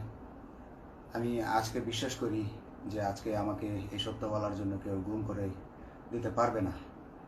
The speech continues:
এই সত্য বলার জন্য কেউ আমাকে অ্যারেস্ট করবে না। সেই আমি, সেই কারণে আমি বুকে সাহস নিয়ে আজকে কথাগুলো বলছি। আপনারা যারা বিএনপি, বিএনপি নেতা ইলিয়াস আলীর অপেক্ষায় আছেন, আহ,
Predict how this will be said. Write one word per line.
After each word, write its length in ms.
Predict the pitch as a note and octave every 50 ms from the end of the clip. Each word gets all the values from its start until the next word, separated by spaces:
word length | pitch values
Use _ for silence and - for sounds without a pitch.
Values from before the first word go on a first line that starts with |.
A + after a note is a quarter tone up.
| - - - - - - - - - - - - -
এই 100 | A#2 A#2
সত্য 300 | A2+ C3 B2+ - - B2
বলার 260 | A#2+ B2 B2 B2 A#2+
জন্য 300 | A#2 A#2+ A2+ A#2 A#2 A#2 A#2
কেউ 160 | A#2 A2+ A2+
আমাকে 260 | A2 G#2+ G#2+ G#2 A#2 G#2+
অ্যারেস্ট 280 | G#2 A2 A#2 A2 -
করবে 260 | - A#2+ A2+ G#2 G2
না। 120 | F#2+ F#2 F2+ E2+ - - - - - - - - - - - - - - - - - - -
সেই 180 | - B2 B2
আমি, 320 | A#2+ A2+ A2+ A#2 A2+ A2+ A2 A2 - - - - - -
সেই 140 | A#2 A#2+ A#2+
কারণে 280 | - B2 A#2 A#2 A#2
আমি 120 | A2 A2 A2
বুকে 260 | G#2+ A2+ A2 - A2
সাহস 260 | G#2+ G#2+ G#2 A2+ A2 A2 -
নিয়ে 220 | G#2 G#2+ G2+ F#2+ F#2 - - - - - - - - - - - - -
আজকে 260 | - G#2+ G#2 - - F#2 A2
কথাগুলো 360 | G#2+ G#2+ G#2+ G#2+ G#2 G2+ G2
বলছি। 380 | F#2+ G2+ F#2+ F2+ - F#2+ F2+ D#2+ - - - - - - - - - - - - - - - - - -
আপনারা 300 | A2+ A#2 A#2 B2 B2 A#2+
যারা 220 | A2 A#2+ A#2 A2+ A2+
বিএনপি, 420 | A2 A#2+ A#2+ A2+ A#2+ A#2+ A#2+ - - -
বিএনপি 340 | A#2 A#2+ A#2 A#2 A2+ A#2+
নেতা 340 | A#2 A2+ A2+ A2+ A2 A2 A2+ A2 - - - - - - - - - - - - - - - -
ইলিয়াস 320 | - A2+ A#2 A#2 G#2+ - A#2
আলীর 180 | A#2 A#2 A2+
অপেক্ষায় 400 | A2 G#2+ A2 - - - A2 A2
আছেন, 280 | G#2+ G#2 - G#2+ G2 F#2
আহ, 1500 | F2 - - - - - - - - - - - - - - - - - - - - - - - - G#2+ G#2 G2+ G2